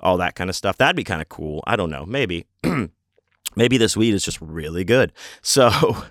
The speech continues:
<laughs> so anyway, yeah, so, like, I'm super stoked about that. It was good news to get. Not, not only to have a story in it, but the fact that it's just coming back. And, um, right now it's gonna be live at, at Rudyard's, and it's gonna be online. So you can watch it either way. They're gonna, you know,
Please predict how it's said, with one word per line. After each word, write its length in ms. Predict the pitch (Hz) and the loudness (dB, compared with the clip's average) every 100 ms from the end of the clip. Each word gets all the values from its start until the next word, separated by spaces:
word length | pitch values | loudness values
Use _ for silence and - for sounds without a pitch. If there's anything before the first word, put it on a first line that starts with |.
| _ _ | _ _
<laughs> 400 | _ 156 156 139 | _ -14 -12 -12
so 180 | - 143 | 0 4
anyway, 260 | 170 151 135 | 6 6 4
yeah, 180 | 160 123 | 4 2
so, 220 | - 123 | 2 2
like, 340 | - 123 117 | 2 2 4
I'm 160 | - 117 | 2 0
super 260 | - 147 | 2 2
stoked 300 | 139 127 113 | 2 2 2
about 220 | 104 101 101 | 2 2 4
that. 100 | 98 | 2
It 20 | |
was 120 | 98 | 2
good 120 | 104 | 0
news 160 | 92 87 | 0 -2
to 100 | 90 | -4
get. 280 | 82 82 - | -2 -4 -2
Not, 220 | 98 107 | 0 2
not 180 | 120 151 | 4 4
only 180 | 151 135 | 2 2
to 80 | 110 | 0
have 160 | 107 | 0
a 40 | 98 | -2
story 340 | - 95 90 | 0 2 0
in 100 | 80 | -2
it, 100 | - | -4
but 100 | 85 | -4
the 80 | - | -2
fact 240 | - 92 | 0 0
that 100 | 85 | -2
it's 140 | 82 - | -4 -4
just 180 | 87 | -6
coming 280 | - 90 78 | -2 -2 -2
back. 400 | 73 65 - - - | -4 -6 -6 -14 -8
And, 220 | 73 80 - - _ - | -6 -6 -10 -20 _ 0
um, 420 | 101 87 82 87 | 2 2 0 0
right 180 | 113 113 | 2 2
now 180 | 113 | 2
it's 100 | 107 | 2
gonna 160 | - 110 | 0 0
be 120 | 113 | 2
live 360 | 113 110 117 117 | 4 6 4 2
at, 160 | 92 - | 0 2
at 160 | 98 | 0
Rudyard's, 360 | 90 101 101 95 | 2 0 0 0
and 200 | - 123 | 0 2
it's 100 | 139 | 0
gonna 140 | - 98 | -2 -4
be 120 | 85 | -4
online. 380 | 78 76 58 57 | -4 -4 -6 -8
So 140 | - | -6
you 120 | 90 | -6
can 180 | 87 90 | -4 -2
watch 240 | 87 85 87 | 0 0 0
it 100 | 85 | -2
either 260 | 87 87 87 | -2 0 0
way. 200 | 85 80 | -2 -4
They're 120 | 80 | -4
gonna, 200 | 80 78 - | -6 -8 -10
you 120 | 80 | -10
know, 120 | 73 | -10